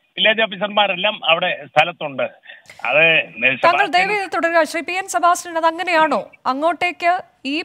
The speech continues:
Speaker 2: പറയുന്ന ഉത്തരവാദപ്പെട്ട എല്ലാ ഉദ്യോഗസ്ഥരും എത്തിയിട്ടുണ്ട്, അവരുടെ മേൽനോട്ടത്തിൽ എല്ലാ കാര്യങ്ങളും നന്നായി നടക്കുന്നുണ്ട് എന്നതാണ് എം എൽ എ അവകാശപ്പെടുന്നത്. ശരിയാണോ?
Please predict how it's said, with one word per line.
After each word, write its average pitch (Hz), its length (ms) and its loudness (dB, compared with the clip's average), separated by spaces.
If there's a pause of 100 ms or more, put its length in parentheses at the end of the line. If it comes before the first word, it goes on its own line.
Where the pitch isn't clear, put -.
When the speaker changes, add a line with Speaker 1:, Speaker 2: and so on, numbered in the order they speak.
Speaker 2:
പറയുന്ന 349 300 -2
ഉത്തരവാദപ്പെട്ട 349 680 2
എല്ലാ 330 320 4
ഉദ്യോഗസ്ഥരും 370 640 -4
എത്തിയിട്ടുണ്ട്, 330 640 -2 (340)
അവരുടെ 294 260 2
മേൽനോട്ടത്തിൽ 330 480 -2
എല്ലാ 320 180 4
കാര്യങ്ങളും 330 440 0
നന്നായി 311 360 0
നടക്കുന്നുണ്ട് 330 580 -2
എന്നതാണ് 320 420 2
എം 294 160 -2
എൽ 294 120 0
എ - 20 4
അവകാശപ്പെടുന്നത്. 254 760 -4
ശരിയാണോ? 277 440 -4